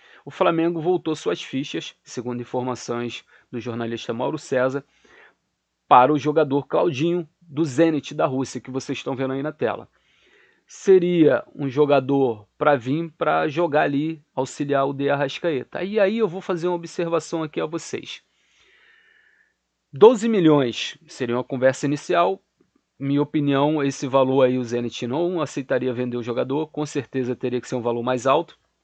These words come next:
Mas esse valor de doze milhões, com certeza daria pro Flamengo contratar dois bons jogadores.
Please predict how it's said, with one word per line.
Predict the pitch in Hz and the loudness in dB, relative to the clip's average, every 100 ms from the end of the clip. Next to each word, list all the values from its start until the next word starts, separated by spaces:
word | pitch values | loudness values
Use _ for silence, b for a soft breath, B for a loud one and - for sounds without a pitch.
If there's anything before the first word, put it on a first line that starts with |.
| _ _ _ _ _ _ _ _ | _ _ _ _ _ _ _ _
Mas | 147 151 | 2 4
esse | 165 180 226 | 4 4 4
valor | 160 135 170 147 | 4 4 4 0
de | 113 | -2
doze | 120 143 117 | -2 -2 -2
milhões, | 117 117 190 156 - - b b b b b b | -4 -2 0 -2 -6 -16 b b b b b b
com | - 320 | -4 -4
certeza | - 233 - 220 202 | -2 -4 0 -2 2
daria | 196 175 180 | 2 2 0
pro | - 170 | -4 -4
Flamengo | 190 160 156 160 | -2 0 0 -2
contratar | 147 165 165 165 156 | -4 -4 -2 2 0
dois | 135 147 202 - | 2 0 0 -2
bons | 135 165 160 | -2 -2 0
jogadores. | 170 170 131 143 117 101 - | 0 0 4 2 2 -4 -12